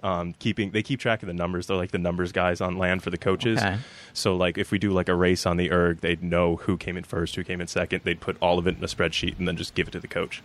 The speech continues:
Speaker 2: Oh, so they're almost like the
Speaker 1: They're
Speaker 2: punter.
Speaker 1: coaches.
Speaker 2: They're almost like the punter or the field goal kicker
Speaker 1: Yeah,
Speaker 2: on a
Speaker 1: yeah,
Speaker 2: football
Speaker 1: pretty
Speaker 2: team.
Speaker 1: much. Yeah, pretty much.
Speaker 2: <laughs>
Speaker 1: Uh, yeah, the coxsons are great. Um, but anyway, back
Speaker 2: Or,
Speaker 1: to the, uh,
Speaker 2: or the
Speaker 1: uh,
Speaker 2: goaltender on a goal, on a soccer team.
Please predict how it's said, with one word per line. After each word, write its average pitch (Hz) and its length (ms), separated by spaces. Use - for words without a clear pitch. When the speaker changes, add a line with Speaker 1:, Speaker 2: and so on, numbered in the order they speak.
Speaker 2:
Oh, 226 100
so - 140
they're 147 160
almost 143 280
like 127 200
the 117 60
Speaker 1:
They're 117 100
Speaker 2:
punter. 143 340
Speaker 1:
coaches. 127 160
Speaker 2:
They're 135 120
almost 131 220
like 131 120
the 123 60
punter 135 360
or 123 60
the 110 80
field 156 240
goal 104 120
kicker 143 140
Speaker 1:
Yeah, 110 120
Speaker 2:
on 110 40
a 120 60
Speaker 1:
yeah, - 60
Speaker 2:
football 120 200
Speaker 1:
pretty 120 140
Speaker 2:
team. 95 60
Speaker 1:
much. 80 200
Yeah, 107 140
pretty 110 180
much. 95 260
Speaker 2:
<laughs> - 440
Speaker 1:
Uh, 101 400
yeah, 92 200
the - 120
coxsons 120 340
are 98 60
great. 87 300
Um, 95 460
but 120 120
anyway, 131 260
back 113 200
Speaker 2:
Or, 143 80
Speaker 1:
to 123 80
the, 104 200
uh, 95 60
Speaker 2:
or 156 140
the 127 80
Speaker 1:
uh, 104 40
Speaker 2:
goaltender 131 460
on 117 80
a 120 60
goal, 143 280
on 113 140
a 110 60
soccer 156 280
team. 85 280